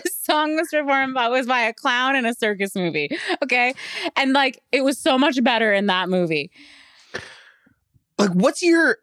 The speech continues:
Speaker 2: like, pick a
Speaker 1: Aaron
Speaker 2: famous
Speaker 1: Sorkin doesn't
Speaker 2: needle drop
Speaker 1: have
Speaker 2: from a song,
Speaker 1: Yeah,
Speaker 2: well,
Speaker 1: he
Speaker 2: from a movie. Like,
Speaker 1: he doesn't surround himself with the right people, clearly. 'Cause I, if I was Aaron Sorkin's, you know,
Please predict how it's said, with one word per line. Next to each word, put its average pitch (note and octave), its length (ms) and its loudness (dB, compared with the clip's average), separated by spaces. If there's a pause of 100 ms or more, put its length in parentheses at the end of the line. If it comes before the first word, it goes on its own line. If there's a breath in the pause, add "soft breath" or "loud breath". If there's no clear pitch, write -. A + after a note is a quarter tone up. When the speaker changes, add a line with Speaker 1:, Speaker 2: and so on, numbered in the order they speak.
(140)
Speaker 2:
like, G#3 180 0 (840)
pick D#4 200 -2
a E4+ 60 4 (280)
Speaker 1:
Aaron C#4 180 4
Speaker 2:
famous B4 320 4
Speaker 1:
Sorkin A#4 140 4
doesn't D#4+ 180 4
Speaker 2:
needle C4 140 6
drop D3+ 380 4
Speaker 1:
have - 40 -10
Speaker 2:
from F3 180 2
a D3 60 4
song, D#3+ 680 0
Speaker 1:
Yeah, G3+ 240 2
Speaker 2:
well, F3 80 4
Speaker 1:
he G3+ 80 0
Speaker 2:
from F3+ 100 4
a E3 80 4
movie. D3 540 4
Like, D3 320 2 (260)
Speaker 1:
he A#3+ 100 0
doesn't D4 300 0
surround A3 240 0
himself G#3+ 340 0
with F#3+ 100 0
the F3 80 0
right F3 180 0
people, E3 320 -4
clearly. F3 480 -2
'Cause A#3 160 -4 (140)
I, C#4 380 2
if A3 180 0
I A#3+ 260 0
was F#4+ 160 0
Aaron A#3+ 240 2
Sorkin's, G3+ 680 0 (360 soft breath)
you A3 120 2
know, E3 400 0